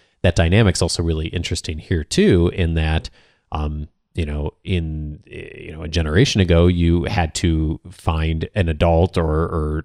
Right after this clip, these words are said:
or figure out a way to get access to some of these things, or, or you, or, or do that subversively or whatever the way kids would do it. Nowadays, it's so simple for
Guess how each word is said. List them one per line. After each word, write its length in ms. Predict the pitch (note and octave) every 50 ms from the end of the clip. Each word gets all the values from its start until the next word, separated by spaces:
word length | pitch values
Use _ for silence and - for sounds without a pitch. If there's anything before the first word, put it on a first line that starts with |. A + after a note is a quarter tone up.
| -
or 80 | - F#2
figure 240 | - - G#2+ F2 F2+
out 120 | E2+ E2
a 40 | E2
way 140 | E2 E2 E2
to 80 | E2
get 160 | D#2+ E2+ E2 E2
access 560 | - - G#2 A2+ - - - G2 D#2 - -
to 160 | - - F2
some 220 | - - F2 E2
of 60 | E2 D#2
these 200 | E2 D#2+ - -
things, 320 | E2+ D#2+ E2+ A2 - -
or, 480 | - - F2+ E2 D#2+ D#2+ D#2+ D#2+ D#2 - -
or 160 | - - E2
you, 500 | D#2+ D#2 D#2 D#2 D#2 D#2 D#2 D#2+ E2 - - _ - _ _ _
or, 180 | - - - - -
or 160 | G#2 F#2+ E2
do 180 | D2+ F2 F2+ F2
that 340 | E2+ E2 D#2 - _ _
subversively 760 | - - - F#2 D#2 D2+ E2+ F2+ G#2+ - - E2 D#2+ F2 F2+ F#2
or 80 | F2+
whatever 320 | F2 E2+ E2+ D#2+ E2 E2 E2+ D2+ - _
the 80 | F2+
way 160 | E2+ E2 D#2+ D#2
kids 240 | - - E2 -
would 100 | F2+ E2
do 160 | D2+ A2 - -
it. 140 | F2+ - - - - _ _ _ _ _ _ _
Nowadays, 640 | F#2 F#2 G#2+ C#3 F3+ C#3 F2 F2+ E2 E2 D#2 - -
it's 160 | G#2 G2 -
so 460 | - - - E2+ F2 G2 F#2 D#2+ D2+ D#2+
simple 480 | - - - A#2 B2 - E2+ D#2+ D#2+
for 400 | - - E2 D#2+ D#2 D#2 D#2 D2+